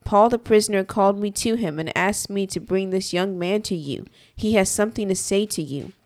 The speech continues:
Then the commander took him by the hand, went aside, and asked privately, "What is it that you have to tell me?" And he said, "The Jews have agreed to ask that you bring Paul down to the council tomorrow, as though they were going to inquire more fully about him.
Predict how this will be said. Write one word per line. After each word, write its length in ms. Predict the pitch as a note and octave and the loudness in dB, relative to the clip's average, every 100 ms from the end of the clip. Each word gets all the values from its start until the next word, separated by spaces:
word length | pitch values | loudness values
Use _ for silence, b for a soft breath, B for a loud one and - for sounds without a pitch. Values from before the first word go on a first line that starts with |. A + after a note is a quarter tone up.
| _ - B B B B | _ -20 B B B B
Then 120 | G#3+ | 2
the 80 | G#3+ | 2
commander 480 | G#3+ G#3+ G#3+ A3+ A#3 | 2 0 2 2 0
took 300 | A3 A3 G#3+ | 0 -2 -2
him 220 | B3 A3+ | -2 0
by 160 | G#3+ G3+ | 0 0
the 120 | A3 | -2
hand, 440 | A#3 F#3+ E3+ E3 | -2 -2 0 -2
went 160 | F3 F#3+ | -2 0
aside, 500 | G3 - G#3 F#3 E3+ | -2 -2 0 0 -2
and 120 | E3+ | -4
asked 340 | - F3 G3+ - | -2 -4 -4 -2
privately, 640 | A3 A3 F3 - C#3+ F#3+ - | 2 2 0 -6 -8 -8 -18
"What 200 | - F#3 | 2 4
is 140 | G#3 G#3+ | 6 2
it 120 | G#3+ | -2
that 200 | F#3+ F#3+ | -2 -2
you 80 | G3 | 0
have 200 | E3+ E3 | 0 0
to 80 | D#3 | -4
tell 260 | - G3 | -2 -2
me?" 220 | F3 G2+ - _ B B B B | -2 -8 -14 _ B B B B
And 140 | G3 | 2
he 100 | A3 | 2
said, 460 | G#3 - G#3+ D#3+ - | 2 4 4 2 0
"The 80 | E3 | -2
Jews 380 | - A3 G#3 | 0 0 0
have 160 | G#3+ F#3+ | 0 0
agreed 360 | G3 F#3+ F#3+ F#3+ | -2 0 -2 -2
to 140 | - | -2
ask 280 | - F#3+ F3 | 2 2 2
that 220 | - E3+ | -2 -4
you 80 | F#3 | -6
bring 240 | F3 F#3+ G3+ | -2 -2 -2
Paul 320 | - G3+ G#3 | -2 0 2
down 280 | G3+ F#3 G3 | 2 0 -2
to 80 | - | -6
the 100 | - | -10
council 420 | - F#3+ G3 G3+ | -2 -2 -2 -6
tomorrow, 500 | - E3 D#3 C3+ B2+ | -8 -4 -4 -6 -8
as 200 | - F#3 | 0 0
though 180 | - G3+ | 4 2
they 140 | G#3 G3+ | 4 2
were 100 | F#3+ | 2
going 340 | F#3+ F#3+ G3+ | 0 0 -2
to 140 | G3 G3 | -2 -6
inquire 400 | E3+ - F#3+ F#3+ | -4 -4 -2 -2
more 220 | F#3 G3+ | -2 -2
fully 360 | - G#3 G3+ | 0 -2 0
about 340 | E3+ E3+ G3 F#3 | -2 0 0 -2
him. 280 | D#3+ G#2 | -6 -8